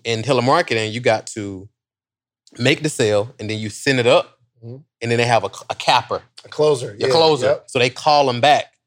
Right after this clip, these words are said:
Speaker 1: and then finalize it. I heard that bell go off. Bing, bing, bing. Marquel. I was like, "What?"
Speaker 2: Hold on. Your mom took you to work
Speaker 1: Yeah.
Speaker 2: with her?
Speaker 1: I, I was suspended for ten days.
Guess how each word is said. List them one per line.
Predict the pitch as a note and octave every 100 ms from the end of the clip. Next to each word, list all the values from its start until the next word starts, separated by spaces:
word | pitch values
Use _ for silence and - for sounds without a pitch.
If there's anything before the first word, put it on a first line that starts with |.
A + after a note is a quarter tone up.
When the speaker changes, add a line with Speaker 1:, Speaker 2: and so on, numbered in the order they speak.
| _ _ _ _
Speaker 1:
and | A2+ A#2
then | A#2+ A2+ - _ -
finalize | C#3 D3 D3 D#3 E3
it. | F#3+ - _ _ _ _ _ _ _ -
I | C3+
heard | C#3+ C3
that | B2 A#2
bell | D#3+ F3
go | F3+
off. | F#3 F3+ -
Bing, | A#4 A4+ A#4
bing, | A#4 A4
bing. | A#4+ A#4 A4 G4
Marquel. | A3 C4+ D4+ D4+ D4 C4+ C4 -
I | B3+
was | C#4 -
like, | - A#3
"What?" | G#3+ D#4+ B4 B4+ B4
Speaker 2:
Hold | G4+ F#4+ B3+ F#3
on. |
Your | A3
mom | G#3 A#3+ D4 C#4
took | C#4 C4
you |
to | A#3
work | F#3 A#3 - - _ _
Speaker 1:
Yeah. | - B4
Speaker 2:
with |
her? | C5 D5 - -
Speaker 1:
I, | F3+ G3+
I | F#3+
was | G3+
suspended | - B3+ A3
for |
ten | G#3 A3
days. | C4 C3+ -